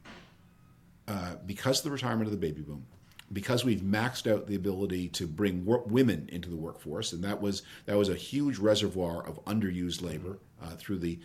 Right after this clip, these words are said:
s-, seventies and eighties and into the nineties, um, that we are enter-, entering a period of labor market constraint. Um, and if the possibilities of artificial intelligence and robotics are being over-advertised, as it sure looks like they are. Um,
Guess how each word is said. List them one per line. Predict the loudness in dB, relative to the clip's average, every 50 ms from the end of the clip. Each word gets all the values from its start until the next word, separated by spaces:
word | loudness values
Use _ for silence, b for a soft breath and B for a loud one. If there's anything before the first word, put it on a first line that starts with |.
| B B B B B -6
s-, | -6 -2 0 4
seventies | 6 6 6 6 4 2 2 0
and | 0 0
eighties | 2 0 0 0 -2 -2
and | -4
into | -4 -4 -6 -6
the | -8 -6
nineties, | -6 -6 -6 -6 -6 -6 -8 -8 B B B B B B B B -4 -2
um, | 0 0 2 0 -2 -4 -6 -2
that | 0 0 0 2
we | 2 4 4 4 4
are | 2 0 0 0 0
enter-, | 0 0 0 -2 -4 -4 -4
entering | -2 0 0 0 0 0
a |
period | 0 2 2 2 2 0 -2
of | -4 0
labor | 4 4 6 6 6 4
market | 2 0 -2 -4 -6 -6 -10 -10 -12 -16 -20 -14
constraint. | -8 -6 -4 -4 -4 -4 -4 -4 -4 -6 -12 -18 B B B B B B B B -12 -10
Um, | -10 -10 -10 -4 0
and | 0 0 0 0 4
if | 6 6 6 6 2 -6 -12 -16 -18 -20 -8 -6
the | -6 -4
possibilities | -2 0 0 0 0 2 2 4 4 4 4 2 0 0 -2
of | -4 -6 -6 -4 -2
artificial | 0 0 0 0 -2 -2 -2 -2 -4
intelligence | -4 -4 -2 -2 -2 -2 -4 -4 -6 -6
and | -4 -4
robotics | -4 -2 -4 -4 -4 -6 -6 -4 -4 -4 -4
are | -4 -4
being | -2 -2 -2 -2 -2 -4 -6 -10 -4 0
over-advertised, | 0 2 2 0 -2 -2 -4 -4 -4 -6 -8 -10 -8 -8 -6 -6 -6 -8 -10 -14 -16 -12
as | -8 -8 -8 -6
it | -4 -4
sure | 0 0 2 2
looks | 2 2 0 0
like | 0 0 0 2
they | 2 2 2 2
are. | 2 0 -4 -8 B B B B B B B B -8
Um, | -6 -4 -4 -4 -6 -8